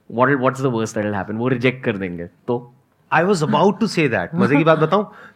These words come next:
Speaker 2: मेरे भी माइंड में यही चल रहा था जो अभी आपने कहा, और अगर मेरे से ये क्वेश्चन पूछते, मैं भी यही जवाब देता कि पहले आप लिखो
Speaker 1: जी।
Speaker 2: और फिर कम्युनिकेट करो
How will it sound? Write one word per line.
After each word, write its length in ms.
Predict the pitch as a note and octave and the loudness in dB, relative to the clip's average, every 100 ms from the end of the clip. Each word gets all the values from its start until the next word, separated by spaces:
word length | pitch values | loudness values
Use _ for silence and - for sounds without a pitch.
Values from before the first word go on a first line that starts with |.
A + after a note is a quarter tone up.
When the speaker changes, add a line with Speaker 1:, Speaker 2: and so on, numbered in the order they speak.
| - | -2
Speaker 2:
मेरे 180 | D3+ F#3 | 2 2
भी 100 | G#3 | 4
माइंड 220 | F3+ F3+ | 4 4
में 80 | F#3+ | 2
यही 180 | E3+ F3 | 2 2
चल 180 | D3+ | 2
रहा 120 | B2+ B2 | 2 0
था 120 | C#3 | 0
जो 80 | C3+ | 0
अभी 120 | C3+ | 2
आपने 240 | B2+ C#3+ | 2 0
कहा, 220 | C3 B2+ | 0 2
और 300 | F3 - D3 C#3 | 2 2 0 0
अगर 120 | D#3 | -2
मेरे 220 | D#3 D#3 | 0 0
से 140 | D#3 G#3 | 2 2
ये 60 | |
क्वेश्चन 280 | G3+ E3+ F#3 | 2 -2 -4
पूछते, 240 | F3 F3+ | -6 -2
मैं 120 | F#3+ E3+ | -2 0
भी 80 | |
यही 140 | F3+ F3+ | 2 2
जवाब 260 | D#3 C#3 | 2 2
देता 240 | B2 G#2+ F#2+ | 0 -4 -4
कि 120 | B2 | -4
पहले 260 | A#2+ C#3 F3 | -2 2 4
आप 140 | F3 | 2
लिखो 680 | E3 G3+ - C#3 C3 F3+ - - | 0 0 2 2 0 -8 -18 -20
Speaker 1:
जी। 240 | - - - C#3+ C#3+ | -16 -14 -14 -8 -4
Speaker 2:
और 60 | |
फिर 200 | - D4 | 4 4
कम्युनिकेट 500 | B3 G3 F3+ E3+ D#3+ | 6 4 4 2 0
करो 400 | - B2+ C#3+ B3 | 0 -2 0 -4